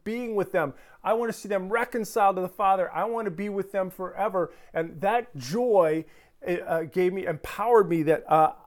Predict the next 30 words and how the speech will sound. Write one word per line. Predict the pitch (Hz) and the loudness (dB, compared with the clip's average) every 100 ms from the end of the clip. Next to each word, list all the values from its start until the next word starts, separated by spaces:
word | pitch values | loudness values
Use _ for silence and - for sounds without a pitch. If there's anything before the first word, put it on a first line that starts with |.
| _ 165 | _ -4
I, | 175 185 185 180 _ _ _ _ _ _ _ - | 2 2 2 -4 _ _ _ _ _ _ _ -8
I | 156 185 | -4 -4
suffered | 185 - 240 233 135 113 _ _ _ _ _ _ - | -6 -4 -4 -4 -8 -10 _ _ _ _ _ _ -12
and, | 156 160 160 - | -6 -4 -6 -6
and | 160 | -6
endured | 151 127 165 196 | -6 -6 -6 -6
the | 170 | -10
cross. | - 175 147 - - _ _ _ _ - | -8 -8 -8 -12 -20 _ _ _ _ -2
And | 165 139 | -2 -2
so | - 185 170 | -2 0 2
this | 202 214 | 0 -4
is | 226 | -6
where | 226 202 | -4 -2
we | 190 | -4
see | - | -10
suffering | - - 196 - 196 | -8 -4 -4 -6 -8
and | 170 139 | -8 -6
joy | 175 190 156 - - - | -2 0 0 -4 -20 -12
can | 180 165 | -8 -2
be | 175 | 0
in | 160 | 0
the | 139 | -4
same | - 185 180 196 | -6 -4 -2 -4
place | - 185 190 143 - - _ _ - | -6 0 0 0 -6 -18 _ _ -8
in | 147 | -4
our, | 147 - 151 - | -4 -6 -8 -8
because | 143 - 147 113 | -8 -4 -6 -4
joy | 165 185 190 185 - _ _ _ - | 2 4 4 2 -10 _ _ _ -10
kind | 180 | -4
of | 170 | -4